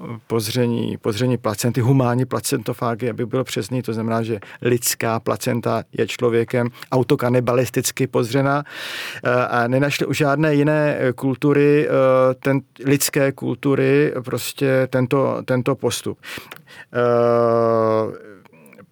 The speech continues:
podívejme se ale do nedávné historie, několik hereček, eh, z Hollywoodu, eh, Katie Holmes, Kardashian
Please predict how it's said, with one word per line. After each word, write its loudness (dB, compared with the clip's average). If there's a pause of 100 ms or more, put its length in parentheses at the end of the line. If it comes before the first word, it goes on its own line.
podívejme 0
se -2
ale 2
do 2
nedávné 0
historie, 0
několik -2
hereček, 0
eh, 4
z -6
Hollywoodu, 2 (760)
eh, -2
Katie -2
Holmes, 2 (140)
Kardashian 0